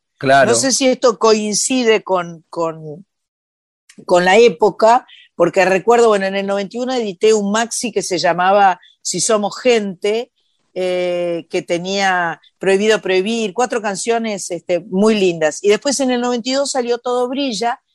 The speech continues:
Speaker 2: y todavía tengo el recuerdo, y debo tener el disco ahí, de Todo Brilla. Y ya el siguiente, que fue Cambio de Planes en el noventa y cuatro,
Speaker 1: Solo
Speaker 2: ya no
Speaker 1: C D.
Speaker 2: salió en vinilo.
Speaker 1: Claro.
Speaker 2: No salió en vinilo, exactamente.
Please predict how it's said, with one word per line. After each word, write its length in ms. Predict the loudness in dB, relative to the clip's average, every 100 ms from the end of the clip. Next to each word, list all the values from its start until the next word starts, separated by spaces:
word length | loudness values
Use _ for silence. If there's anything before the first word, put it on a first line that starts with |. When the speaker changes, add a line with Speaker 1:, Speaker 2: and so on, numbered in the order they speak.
| _ _ _ _
Speaker 2:
y 240 | -6 -4 -2
todavía 420 | 0 2 2 0
tengo 220 | 0 -2
el 60 | -2
recuerdo, 520 | -2 -2 -2 -4 -8
y 120 | -10 -4
debo 280 | -2 -2
tener 240 | -2 -4 -4
el 120 | -4
disco 280 | -6 -2 0
ahí, 240 | 0 -2
de 100 | -4
Todo 320 | -2 0 0
Brilla. 460 | -2 -8 -8 -8 -8 _ _ _ _ _
Y 320 | -2 0 0
ya 520 | 2 4 4 2 -2 0
el 200 | 2 2
siguiente, 680 | -4 -4 -2 -2 -2 -4 -6
que 120 | -6
fue 160 | -6
Cambio 360 | -2 0 2 2
de 120 | 2
Planes 580 | 2 2 2 2 -6 -12
en 100 | -16
el 140 | -18
noventa 320 | -12 -12 -8 -2
y 20 |
cuatro, 500 | 2 2 4 0 -2 _ _ -8
Speaker 1:
Solo 260 | 0 2
Speaker 2:
ya 60 | 4
no 100 | 2
Speaker 1:
C 60 | 2
D. 40 |
Speaker 2:
salió 220 | 2 2
en 80 | 0
vinilo. 520 | -2 -4 -6 -6 -6
Speaker 1:
Claro. 280 | -4 -4 0
Speaker 2:
No 180 | 0 2
salió 280 | 2 2 0
en 60 |
vinilo, 440 | -2 -4 -6 -8 -8
exactamente. 840 | -6 0 0 0 _ -8 -8 -14